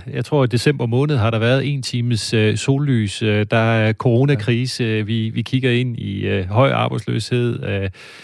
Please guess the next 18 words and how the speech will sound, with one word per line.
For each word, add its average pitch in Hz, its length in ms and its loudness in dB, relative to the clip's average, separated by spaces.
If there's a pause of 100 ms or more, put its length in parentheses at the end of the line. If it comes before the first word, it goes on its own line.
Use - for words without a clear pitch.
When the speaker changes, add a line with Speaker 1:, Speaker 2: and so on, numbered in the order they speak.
(300)
Speaker 1:
øh, 110 240 -2
Brexit, 123 680 0
øh, 107 400 0 (360)
<laughs> - 0 -
og 131 60 4 (140)
Speaker 2:
Ja, 123 320 2
ja. - 20 -4
Speaker 1:
alt 135 360 2
muligt 135 280 0
andet, 131 220 0
klimaudfordringer. 120 920 -2
Og, 101 360 -2 (680)
og 110 160 0
så, 127 440 4
så 131 180 -4
det, 143 360 4
at, 113 380 -2
øh, 107 320 2